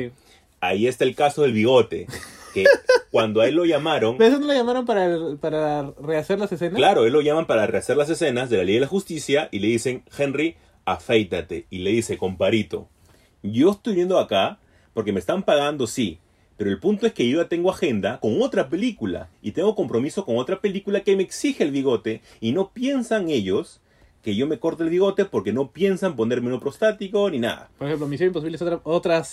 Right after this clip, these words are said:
Speaker 1: otra saga que no debería
Speaker 2: Que
Speaker 1: hacerse.
Speaker 2: no debería hacerse
Speaker 1: <laughs>
Speaker 2: más,
Speaker 1: O sea,
Speaker 2: pero igual
Speaker 1: por las
Speaker 2: el,
Speaker 1: puras Cavill está ahí,
Speaker 2: igual
Speaker 1: ¿no?
Speaker 2: el chato Tom Cruise sigue haciendo películas. Entonces, si tienen compromisos con otras, entonces que te digan, "Pero estamos en siete, seis meses, no te preocupes".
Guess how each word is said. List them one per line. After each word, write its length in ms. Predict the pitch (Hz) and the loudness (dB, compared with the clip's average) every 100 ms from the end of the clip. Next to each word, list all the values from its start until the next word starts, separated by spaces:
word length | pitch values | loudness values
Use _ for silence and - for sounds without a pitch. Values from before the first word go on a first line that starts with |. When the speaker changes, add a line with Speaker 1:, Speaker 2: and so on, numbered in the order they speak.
| - | -12
Speaker 1:
otra 240 | 151 156 156 | -8 -6 -4
saga 240 | 170 165 | -2 -2
que 100 | 143 | -2
no 160 | 135 170 | -2 0
debería 440 | 165 143 151 156 | 0 0 0 0
Speaker 2:
Que 80 | 110 | 0
Speaker 1:
hacerse. 140 | - | 2
Speaker 2:
no 160 | 120 131 | 4 6
debería 280 | 123 120 - | 6 6 4
hacerse 260 | 262 220 | 4 4
Speaker 1:
<laughs> 60 | 127 | 2
Speaker 2:
más, 220 | 147 160 | 2 2
Speaker 1:
O 20 | |
sea, 100 | 170 | 2
Speaker 2:
pero 60 | 170 | 2
igual 180 | 113 127 | 4 4
Speaker 1:
por 60 | |
las 160 | 120 147 | 2 4
Speaker 2:
el, 100 | 170 | 6
Speaker 1:
puras 200 | 240 226 | 8 8
Cavill 260 | 196 196 196 | 6 6 4
está 160 | 190 | 0
ahí, 160 | 170 143 | -2 -2
Speaker 2:
igual 220 | 117 139 | 2 4
Speaker 1:
¿no? 60 | - | 4
Speaker 2:
el 40 | |
chato 600 | - 165 - 160 147 135 | 4 4 4 4 4 2
Tom 160 | 147 151 | 0 -2
Cruise 240 | 156 175 | 0 0
sigue 160 | 151 127 | 0 -4
haciendo 200 | 127 131 | -2 -4
películas. 420 | 113 107 92 87 113 147 - | -2 -2 -2 -4 -4 -8 -4
Entonces, 420 | 123 160 160 - _ | -2 0 0 -2 _
si 240 | - 151 | -4 -4
tienen 240 | 110 151 170 | -2 -2 0
compromisos 560 | 160 117 113 135 165 | -2 0 -2 -2 -4
con 180 | - 175 | -2 0
otras, 300 | 170 147 156 | 0 0 -2
entonces 480 | 117 101 113 107 - | -2 -2 0 -2 -4
que 80 | 113 | -4
te 80 | |
digan, 240 | 139 139 110 - - | -2 -2 -4 -10 0
"Pero 120 | 185 | 0
estamos 340 | 190 294 311 269 | 2 0 0 0
en 180 | 196 | -2
siete, 480 | - 285 - 233 214 | -2 -4 0 2 2
seis 240 | 214 254 247 | 2 -2 2
meses, 320 | 285 269 196 | 0 2 -2
no 80 | 208 | 0
te 80 | |
preocupes". 480 | 208 208 220 120 - | 0 0 2 2 2